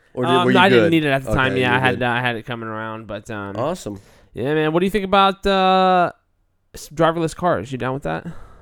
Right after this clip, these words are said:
Speaker 1: No.
Speaker 2: No? <laughs>
Speaker 1: But
Speaker 2: Not
Speaker 1: that's,
Speaker 2: at all?
Speaker 1: that's me being, like, that's
Speaker 2: Old
Speaker 1: just me
Speaker 2: school
Speaker 1: being,
Speaker 2: thinking.
Speaker 1: that's, no, that's just me being an asshole. I wanna drive,
Speaker 2: <laughs>
Speaker 1: I wanna drive my own car.
Speaker 2: That's true, yeah. I, I, I, uh, my next car, I want to be a five-speed 'cause I miss driving a stick shift.
Speaker 1: I will agree with you
Speaker 2: I
Speaker 1: there.
Speaker 2: really do.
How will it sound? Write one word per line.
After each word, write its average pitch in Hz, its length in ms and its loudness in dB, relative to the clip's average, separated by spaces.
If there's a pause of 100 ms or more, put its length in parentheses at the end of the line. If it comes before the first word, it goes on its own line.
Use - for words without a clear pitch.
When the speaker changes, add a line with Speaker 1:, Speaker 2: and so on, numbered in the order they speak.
(380)
Speaker 1:
No. 95 580 -6
Speaker 2:
No? 147 300 -8
<laughs> - 160 -4
Speaker 1:
But - 20 6
Speaker 2:
Not 202 140 8
Speaker 1:
that's, 180 320 10
Speaker 2:
at 180 40 10
all? 175 120 10
Speaker 1:
that's 135 200 6
me 131 140 -2
being, 101 480 -4
like, 92 420 -12 (1120)
that's 123 120 -8
Speaker 2:
Old 143 100 -2
Speaker 1:
just 120 120 -6
me - 140 0
Speaker 2:
school 135 120 -2
Speaker 1:
being, 104 80 -2
Speaker 2:
thinking. 131 320 -6
Speaker 1:
that's, 127 260 -6
no, 143 240 0
that's 131 120 0
just 123 180 -10
me 110 80 -6
being 98 220 -10
an 95 80 -12
asshole. 95 500 -12
I 120 80 4
wanna - 200 2
drive, 180 320 4
Speaker 2:
<laughs> - 40 -10
Speaker 1:
I 175 80 4
wanna 123 220 0
drive 101 240 -2
my 95 80 -10
own 95 160 -10
car. 101 340 -14
Speaker 2:
That's 175 240 -4
true, 123 160 -4
yeah. 117 300 -2
I, 185 360 2
I, 185 140 6
I, 196 160 -2
uh, - 140 -2
my 160 180 0
next 180 260 -2
car, 131 220 2
I 123 40 4
want 135 240 0
to 135 60 -4
be 117 100 -2
a 110 60 -4
five-speed 120 580 -6
'cause 120 100 -12
I 117 80 -10
miss 117 180 -8
driving 104 260 -8
a - 60 -16
stick - 220 -12
shift. - 320 -20
Speaker 1:
I 107 60 0
will 110 80 0
agree 107 200 -4
with 98 160 -8
you 113 60 -6
Speaker 2:
I - 40 -4
Speaker 1:
there. 120 140 -2
Speaker 2:
really 110 120 -4
do. 98 280 -8